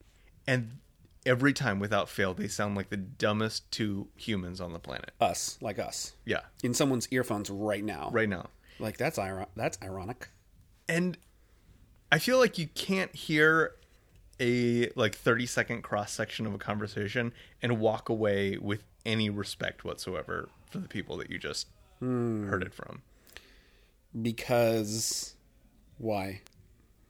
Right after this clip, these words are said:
Speaker 1: I just, those people always sound like the dumbest
Speaker 2: Always
Speaker 1: people
Speaker 2: sound
Speaker 1: I've
Speaker 2: dumb.
Speaker 1: ever heard. And I feel like that's kind of, like, what's happening on the internet, right? You, like,
Speaker 2: Mm.
Speaker 1: you check in, you see these, like, thirty-second conversations
Speaker 2: Yeah.
Speaker 1: of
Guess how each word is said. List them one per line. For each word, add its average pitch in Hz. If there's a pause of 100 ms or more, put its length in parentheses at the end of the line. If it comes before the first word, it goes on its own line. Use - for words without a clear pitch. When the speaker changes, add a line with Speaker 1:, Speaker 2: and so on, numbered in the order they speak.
(200)
Speaker 1:
I 147
just, 156 (320)
those 135
people 143
always 117
sound 107
like 110
the 120
dumbest 104
Speaker 2:
Always 104
Speaker 1:
people 107
Speaker 2:
sound 95
Speaker 1:
I've 98
Speaker 2:
dumb. -
Speaker 1:
ever 95
heard. 95 (180)
And 127
I -
feel 220
like 214
that's 170
kind 143
of, 127
like, 117
what's 117
happening 104
on 95
the 92
internet, 92
right? 92
You, -
like, 110
Speaker 2:
Mm. 101
Speaker 1:
you 127
check -
in, 151 (180)
you 143
see 131
these, 120
like, 107 (340)
thirty-second 117
conversations 107
Speaker 2:
Yeah. 113
Speaker 1:
of -